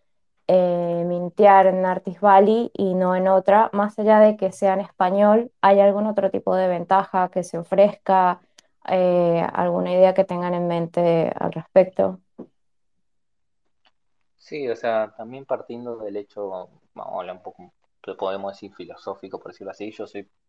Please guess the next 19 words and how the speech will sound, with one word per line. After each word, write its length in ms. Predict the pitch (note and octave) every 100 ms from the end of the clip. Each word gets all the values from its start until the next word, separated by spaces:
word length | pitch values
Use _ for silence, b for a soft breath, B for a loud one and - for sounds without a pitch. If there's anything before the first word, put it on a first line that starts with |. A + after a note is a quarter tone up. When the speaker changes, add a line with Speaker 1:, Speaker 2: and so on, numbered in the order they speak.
| -
Speaker 2:
por 140 | F#2+
ejemplo, 280 | - G#2 G2+
muy 140 | A2+
filosófico 540 | A2+ F2+ E2+ G2 G2+ F#2+
de 60 |
la 80 | E2+
tecnología. 500 | F2 F2 - - F2+
Me 100 | F2
gusta 300 | F2+ _ F#2+
mucho 560 | F#2+ G2+ G2 - G#2 G2
tratar 340 | - - G2+
de 80 | G2
plantear 380 | F#2+ F2+ G2+ G2+
proyectos 560 | G2 - G2 - G2+
con, 540 | - F#2+ F2+ F2+ F2 F2 _ _ _ _ -
tecnológicos, 880 | F#2 F#2 G2+ - A2 - B2 - _
este, 640 | - G2 _ F#2+ F#2 F2 F2
basándome, 720 | F2 - G2+ G2 G2 G#2 -
eh, 480 | - F2+ F2+ F2